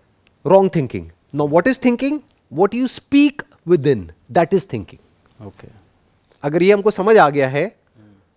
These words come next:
Speaker 1: तो अब हम बड़े आराम से अपने thoughts को control कर सकते हैं।
Speaker 2: एक साइकोलॉजी
Speaker 1: अब ये
Speaker 2: का
Speaker 1: माइंड हमारे लिए कोई complicated, कोई वो नहीं है, अ, ये mind कोई abstract term नहीं है या कोई ऐसा complicated system नहीं है कि जो हमको समझ ही ना आए और हम उसको control नहीं कर सकते।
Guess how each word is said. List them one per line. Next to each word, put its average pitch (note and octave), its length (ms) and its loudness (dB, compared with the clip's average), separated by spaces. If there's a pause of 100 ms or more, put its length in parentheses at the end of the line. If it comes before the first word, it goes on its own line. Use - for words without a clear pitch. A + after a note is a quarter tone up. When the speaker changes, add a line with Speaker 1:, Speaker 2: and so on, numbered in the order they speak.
(120)
Speaker 1:
तो - 60 -12
अब F#3 220 2
हम A3+ 180 -2
बड़े A3+ 200 4
आराम G3+ 540 -2
से A3+ 120 -4
अपने G3+ 180 -4
thoughts E3 240 -6
को E3+ 100 -8
control A#2+ 320 -8
कर F2 80 -16
सकते - 320 -20
हैं। - 80 -20 (240)
Speaker 2:
एक A#2 100 -14
साइकोलॉजी B2 340 -6
Speaker 1:
अब E3+ 80 -2
ये G#3 80 4
Speaker 2:
का G3 60 2
Speaker 1:
माइंड F#3+ 240 2
हमारे F#3+ 220 0
लिए G3 80 -2
कोई G#3 120 -2
complicated, F3+ 720 -2 (560)
कोई F#3 140 2
वो F#3 180 -2
नहीं F3 240 -2
है, G#2 320 -6 (500)
अ, B2 380 -6 (140)
ये E3+ 320 -2 (120)
mind D#3 280 -4
कोई G3 140 2
abstract - 640 -2
term F3+ 160 -2
नहीं D3+ 320 -4
है D#3 120 -4
या D3 200 0
कोई E3+ 340 -4
ऐसा D3+ 200 -8
complicated D#3+ 840 -6 (260)
system A#3 420 -4
नहीं F#3 260 0
है F#3+ 120 0
कि G3+ 100 -4
जो F3 300 -2
हमको F3 220 -4
समझ D#3 260 -4
ही E3 100 -6
ना D3+ 80 -6
आए D3+ 80 -4
और D3+ 120 -4
हम C#3+ 100 -6
उसको C#3+ 160 -12
control A2+ 300 -12
नहीं G2+ 100 -12
कर - 80 -18
सकते। - 320 -20